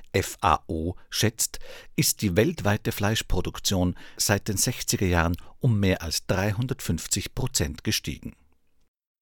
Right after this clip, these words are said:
Die Weide- und Futteranbauflächen haben sich hingegen nur um dreißig Prozent ausgedehnt. Die Enge in der modernen Tierhaltung wird sichtbar als blutende Wunden auf dünner Schweinehaut.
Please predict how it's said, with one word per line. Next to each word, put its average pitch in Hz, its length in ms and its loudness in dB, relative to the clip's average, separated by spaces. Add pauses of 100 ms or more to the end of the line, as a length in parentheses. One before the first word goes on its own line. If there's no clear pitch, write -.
(240)
Die 85 160 0
Weide- 127 300 2
und 123 120 0
Futteranbauflächen 92 1000 2 (240)
haben 92 220 2
sich - 200 -2
hingegen 107 460 2
nur 101 160 2
um 117 180 -2
dreißig 107 540 0
Prozent 85 480 -2
ausgedehnt. - 800 -6 (840)
Die - 140 -6
Enge 131 360 4 (280)
in 107 160 2
der 90 80 2
modernen 123 560 2
Tierhaltung 87 640 2 (180)
wird 92 260 0
sichtbar 92 600 2 (260)
als 80 300 2
blutende 120 720 2
Wunden 90 420 2 (280)
auf - 240 4
dünner 92 400 0
Schweinehaut. 76 1000 -4